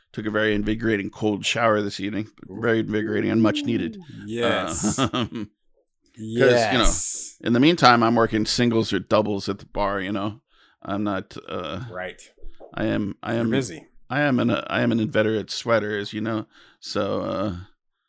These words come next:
Speaker 1: uh, I
Speaker 2: How
Speaker 1: was
Speaker 2: are you
Speaker 1: f-
Speaker 2: finding time to do this podcast? Is what I
Speaker 1: <laughs>
Speaker 2: wanna know.
Speaker 1: This is, like, the first time in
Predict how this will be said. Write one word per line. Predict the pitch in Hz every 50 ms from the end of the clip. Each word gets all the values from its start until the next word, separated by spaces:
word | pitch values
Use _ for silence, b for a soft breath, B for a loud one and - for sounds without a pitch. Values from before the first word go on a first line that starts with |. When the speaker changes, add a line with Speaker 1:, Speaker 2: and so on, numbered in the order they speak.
| _ _ _ _ _ _ _ _ _ _ _ _ _ _ _ _ _
Speaker 1:
uh, | 95 95 92 80 71 67 - - _ _ _ _ _ _ _ _ -
I | 110 139
Speaker 2:
How | 147
Speaker 1:
was | 165 175
Speaker 2:
are | 180
you | 180 175
Speaker 1:
f- | 156 -
Speaker 2:
finding | 151 147 143 139 131 123
time | - - 120 123 127 120
to | 113 113
do | 101 110 110 101
this | 104 101 -
podcast? | - 107 104 110 - - 87 78 151 - - - -
Is | - 160 -
what | 185 185 165 - -
I | 151 151
Speaker 1:
<laughs> | - -
Speaker 2:
wanna | - - - -
know. | - 127 - -
Speaker 1:
This | 113 131 135 -
is, | 147 139 - 156
like, | 147 139 - -
the | 139 131
first | - - 131 123 123 - -
time | - 110 110 107 107 104 110 _ b b b b b b b _
in | 110 113 110 110 110 101 87